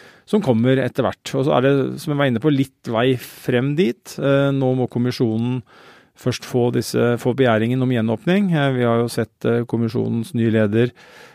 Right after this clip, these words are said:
ehm, si at de vil, eh, se ganske kjapt på det, men de må ha noe tid, og så vil jo kommisjonen treffe en beslutning. Det vil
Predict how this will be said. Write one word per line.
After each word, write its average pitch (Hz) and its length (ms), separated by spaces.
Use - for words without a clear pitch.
ehm, 120 580
si 113 240
at 98 140
de 110 220
vil, 107 300
eh, 110 680
se 110 240
ganske 104 260
kjapt 95 260
på 135 120
det, 165 140
men 127 200
de 123 80
må 104 260
ha 101 100
noe 101 200
tid, 170 340
og 127 100
så 120 300
vil 107 200
jo 113 240
kommisjonen 104 420
treffe 104 240
en 101 120
beslutning. 127 560
Det 120 100
vil 151 100